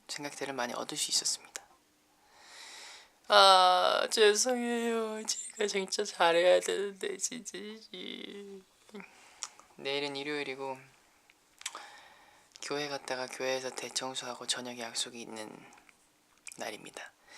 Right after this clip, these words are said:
뭐, 날이 다 밝았으니까 이제 오늘이네요. 아무튼 여러분, 언제나 감사합니다.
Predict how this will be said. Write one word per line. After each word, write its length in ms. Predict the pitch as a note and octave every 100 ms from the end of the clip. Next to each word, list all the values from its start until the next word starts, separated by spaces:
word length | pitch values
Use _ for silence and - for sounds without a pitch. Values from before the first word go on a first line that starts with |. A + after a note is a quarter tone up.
| - - -
뭐, 80 |
날이 220 | C3 B2+ C#3+
다 120 | C3+
밝았으니까 540 | A#2+ B2 B2+ B2 A#2+ A2+
이제 120 | -
오늘이네요. 520 | B2+ C3+ A#2+ - - - - _ _ _ _ _ - _ _ - - - - - - - - _ -
아무튼 380 | C3+ - - B2+ - - _ _ _ _ _ -
여러분, 340 | C3 B2+ B2+ B2+ - -
언제나 440 | B2+ B2+ B2+ B2 -
감사합니다. 680 | - C3+ B2 C3 C3+ -